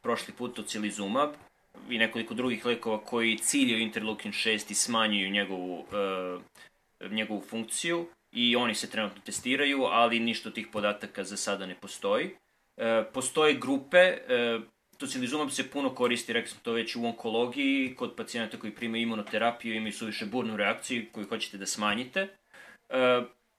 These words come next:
i mislim da ima smisla koristiti tocilizumab kao jedna od terapija ako je dostupna pacijentima koji su na intenzivnoj nezi, jer želite da probate sve moguće.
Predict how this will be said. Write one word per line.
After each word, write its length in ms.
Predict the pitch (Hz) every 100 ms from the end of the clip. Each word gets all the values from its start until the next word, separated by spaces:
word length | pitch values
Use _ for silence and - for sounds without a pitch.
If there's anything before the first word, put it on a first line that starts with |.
| _ _ -
i 120 | 151
mislim 360 | 156 170 175
da 80 | 147
ima 180 | 160 156
smisla 440 | 147 147 147 -
koristiti 640 | 135 - 135 135 - 107 117
tocilizumab 800 | 127 - 120 120 120 123 131 123
kao 220 | - 127
jedna 320 | 120 120 113 110
od 120 | -
terapija 460 | 107 117 - 123
ako 180 | 113 -
je 60 | 113
dostupna 500 | 107 127 127 123 120
pacijentima 540 | 117 - 117 107 117
koji 180 | 110 113
su 140 | 110
na 60 | 110
intenzivnoj 480 | 110 107 104 104 101
nezi, 440 | 107 120 127 127 127 - -
jer 100 | 104
želite 340 | 117 104 113
da 60 | -
probate 540 | 113 107 104 107 95
sve 280 | - - 117
moguće. 480 | 104 92 - - -